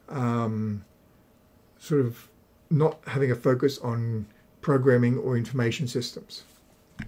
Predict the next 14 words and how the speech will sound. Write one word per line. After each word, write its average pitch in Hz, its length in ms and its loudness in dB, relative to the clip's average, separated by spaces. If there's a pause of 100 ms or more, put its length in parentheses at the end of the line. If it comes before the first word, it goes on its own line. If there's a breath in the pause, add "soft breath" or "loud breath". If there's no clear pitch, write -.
(2250 loud breath)
Okay, 220 440 6
so - 520 0
have 214 240 2
a 240 40 10
look 226 320 6
at 196 200 -2
the 190 500 2 (200)
curriculums 190 720 2
as 156 200 0
they 151 200 4
extend 156 400 0
across 147 360 -4 (680)
the - 80 -10
country. 180 400 -2